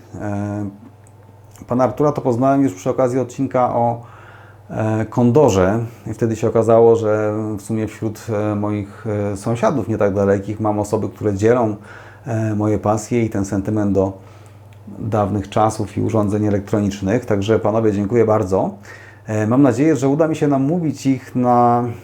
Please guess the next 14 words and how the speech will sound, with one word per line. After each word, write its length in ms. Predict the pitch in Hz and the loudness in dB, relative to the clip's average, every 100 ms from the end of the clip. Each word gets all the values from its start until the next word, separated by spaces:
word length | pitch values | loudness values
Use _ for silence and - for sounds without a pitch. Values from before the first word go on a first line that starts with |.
| - - - 117 | -18 -16 -10 -6
e, 220 | 113 113 | -2 0
na 100 | 113 | 0
jakiś 340 | 117 120 117 110 | 2 0 -2 0
wywiad, 300 | 143 190 120 | 2 4 4
ponieważ 480 | - 160 110 123 107 | 2 0 2 2 0
oczywiście 800 | - 127 - 143 156 151 - 139 | -2 -2 0 -2 -2 -4 0 0
z 80 | - | 2
tymi 280 | 135 139 | 2 2
urządzeniami 500 | 123 135 131 127 131 | 4 2 4 2 2
wiąże 240 | 127 127 120 | 0 -2 -2
się 100 | 127 | 0
bardzo 360 | 117 127 131 123 | 4 4 4 0
ciekawa 360 | 123 127 120 | 2 2 2
historia. 680 | 117 110 - 107 95 90 71 | 0 -2 0 2 2 0 -2